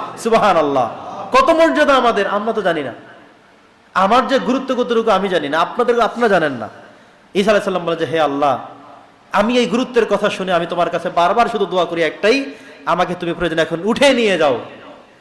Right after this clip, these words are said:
আমাকে প্রয়োজন তুমি মেরে ফেলো, আমাকে যা মন চায় তা করো, কিন্তু তুমি আমাকে নবী মুহাম্মদ সাল্লাল্লাহু আলাইহি সাল্লামের উম্মত করে তুমি আমাকে আবারও পৃথিবীতে পাঠাও।" তিনি এমনভাবে আল্লাহর কাছে দোয়া করলেন, আল্লাহ সে দোয়া কবুল করে ফেললেন।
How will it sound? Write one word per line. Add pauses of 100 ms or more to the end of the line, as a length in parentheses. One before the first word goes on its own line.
আমাকে
প্রয়োজন
তুমি
মেরে
ফেলো,
আমাকে
যা
মন
চায়
তা
করো, (240)
কিন্তু
তুমি
আমাকে
নবী
মুহাম্মদ
সাল্লাল্লাহু
আলাইহি
সাল্লামের
উম্মত
করে
তুমি
আমাকে (200)
আবারও
পৃথিবীতে
পাঠাও।" (920)
তিনি
এমনভাবে
আল্লাহর
কাছে
দোয়া
করলেন,
আল্লাহ
সে
দোয়া
কবুল
করে
ফেললেন।